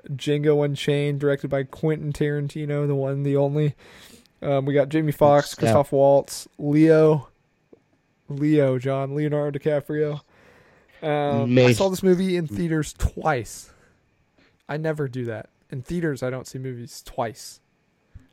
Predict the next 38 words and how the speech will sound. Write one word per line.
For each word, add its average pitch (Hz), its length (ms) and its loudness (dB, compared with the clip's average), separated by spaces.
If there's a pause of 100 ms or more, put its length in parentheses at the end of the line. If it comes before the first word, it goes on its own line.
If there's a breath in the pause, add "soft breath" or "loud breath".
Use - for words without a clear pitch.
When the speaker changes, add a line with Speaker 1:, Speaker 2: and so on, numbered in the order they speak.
(120)
Speaker 1:
But 139 80 0
I 123 40 4
did 131 220 0
it, 123 160 -6
man. 120 320 -12 (720 soft breath)
Um, 139 340 -2
Speaker 2:
Yeah. 123 440 6 (480)
Speaker 1:
I 135 120 2
loved 147 240 4
it. 127 100 -4
This - 160 -8
is 143 80 -4
by 139 200 2
far 139 380 -4
my 135 160 -6
favorite 127 440 -6
Tarantino 123 520 -10
movie. 139 320 -8 (640 soft breath)
Speaker 2:
Oh, 131 100 -8
Speaker 1:
Um, 131 120 -2
Speaker 2:
wow. 113 500 0 (460)
Speaker 1:
one 156 160 -2
of 151 80 -6
my 147 80 -2
favorite 143 320 -2
opening 135 300 -6
scenes. 151 720 -6 (340)
Was 143 140 -8
on 143 200 -2
the 135 80 -2
edge 131 160 -2
of 143 60 -4
my 135 80 0
seat 143 240 -6
the 135 80 -6
whole 139 160 -2
movie. 135 400 -4
It's, - 280 -12